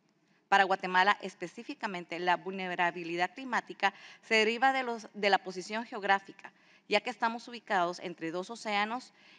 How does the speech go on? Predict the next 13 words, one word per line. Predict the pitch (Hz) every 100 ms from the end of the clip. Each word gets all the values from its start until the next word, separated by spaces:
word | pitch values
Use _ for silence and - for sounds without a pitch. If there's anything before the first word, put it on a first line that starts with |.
| -
el | 196
Pacífico | - 175 190 214 -
y | 185
el | 156
Atlántico, | 156 196 214 262 - 294 294 _ _ _
en | 196
la | 185
ruta | 175 202 208
de | 202
huracanes | 180 170 - 175 208 220
y | 170 202
tormentas | - 170 170 175 196
tropicales, | 196 185 160 - 185 226 262